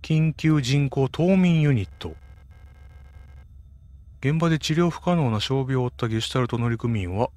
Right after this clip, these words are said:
ここで緊急人工冬眠措置。これを使う事態にならないことを願う。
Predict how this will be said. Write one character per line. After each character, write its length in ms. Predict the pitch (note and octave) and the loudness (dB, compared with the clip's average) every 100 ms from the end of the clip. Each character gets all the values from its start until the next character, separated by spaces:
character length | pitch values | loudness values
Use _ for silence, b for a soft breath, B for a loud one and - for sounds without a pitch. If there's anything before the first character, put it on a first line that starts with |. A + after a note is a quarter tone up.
| - | -12
こ 120 | C3+ | -12
こ 220 | - F3+ | -6 -2
で 200 | F3 A3+ - b b b b b - | 0 -2 -6 b b b b b -10
緊 160 | D#3 | -8
急 200 | - D#3+ | -2 -2
人 220 | B2 C#3 | 0 -2
工 160 | C3 C3 | -2 -2
冬 180 | B2+ A#2+ | 0 0
眠 300 | A2+ A2 A2+ - | 0 -4 -6 -10
措 160 | - | -12
置。 580 | G2+ - - - - - - - - - - - - - - - - - - - - - - - - - - - - - - - - - - | -10 -6 -8 -8 -14 -20 -20 -20 -20 -20 -20 -20 -20 -20 -20 -20 -20 -20 -20 -20 -20 -20 -20 -20 -20 -20 -20 -20 -20 -20 -20 -20 -20 -20 -12
こ 180 | - B2 | -6 -2
れ 100 | C#3+ | -2
を 120 | C3 | -2
使 300 | - - C#3+ | -8 -4 -4
う 100 | B2+ | -2
事 140 | A#2+ | -4
態 180 | B2+ G2+ | -4 -4
に 80 | F2 | -4
な 100 | F#2+ | -4
ら 120 | C3 | -2
な 120 | A#2+ | -2
い 40 | F#2 | -4
こ 140 | - | -6
と 120 | - | -6
を 40 | A#2 | -4
願 180 | |
う。 40 | E2 | -6